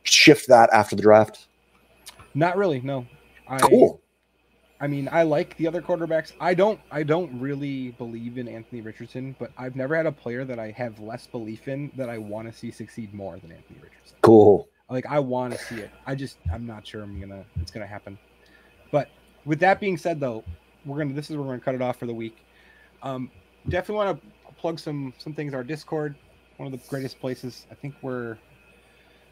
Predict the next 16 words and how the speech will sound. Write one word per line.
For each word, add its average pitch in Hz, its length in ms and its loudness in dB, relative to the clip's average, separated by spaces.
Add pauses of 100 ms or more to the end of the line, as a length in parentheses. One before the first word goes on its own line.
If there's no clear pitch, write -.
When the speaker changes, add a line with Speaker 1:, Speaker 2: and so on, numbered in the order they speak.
(140)
Speaker 2:
I 120 140 -20
think 170 160 -16
we're 120 80 -8
approaching, 123 640 -12 (640)
what - 100 -18
is 107 80 -20
it, 78 80 -20
like, 87 140 -20
six - 220 -20
hundred 131 260 -10
members 131 360 -10
now 135 300 -8
or 127 80 -14
something 131 180 -14
like 131 160 -10
that. 135 240 -6